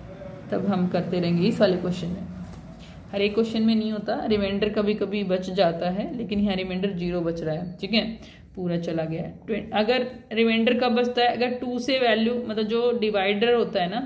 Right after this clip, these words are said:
divisor होता है, अगर उससे कम value बच जाए यहाँ पे remainder में तो फिर उसके बाद वो divide नहीं होता है। लेकिन अब आगे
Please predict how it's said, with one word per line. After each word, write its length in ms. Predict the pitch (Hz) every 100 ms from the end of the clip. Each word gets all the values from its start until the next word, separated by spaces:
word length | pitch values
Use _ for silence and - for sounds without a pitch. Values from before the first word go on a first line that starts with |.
| -
divisor 500 | 196 214 208 208 233
होता 240 | 202 160 170
है, 260 | 165 - - - - -
अगर 220 | 226 233
उससे 220 | 262 - 285
कम 280 | - 240 240
value 380 | 247 240 226 240
बच 240 | 214 220 214
जाए 260 | 180 190
यहाँ 240 | 190 190 175
पे 80 | 185
remainder 460 | 185 185 175 175 175
में 480 | 175 220 - -
तो 100 | - 208
फिर 240 | 226 214
उसके 260 | 214 214 214
बाद 280 | 208 202 202
वो 60 |
divide 420 | 196 196 190 170 175
नहीं 140 | 170
होता 260 | 165 170 180
है। 320 | 180 175 208
लेकिन 360 | 180 202 262 - - - - - - - -
अब 180 | 202 185
आगे 300 | 180 180 202